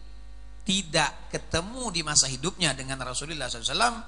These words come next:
maka beliau digolongkan sebagai tabi'in. Arti tabi'in itu murid sahabat Nabi sallallahu alaihi wasallam. Uwais Al-Qarni luar biasa.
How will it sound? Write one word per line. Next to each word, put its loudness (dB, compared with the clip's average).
maka 4
beliau 0
digolongkan -2
sebagai 6
tabi'in. 0
Arti 2
tabi'in 0
itu -6
murid -2
sahabat 8
Nabi -2
sallallahu 2
alaihi -4
wasallam. -2
Uwais 6
Al-Qarni -4
luar -6
biasa. 0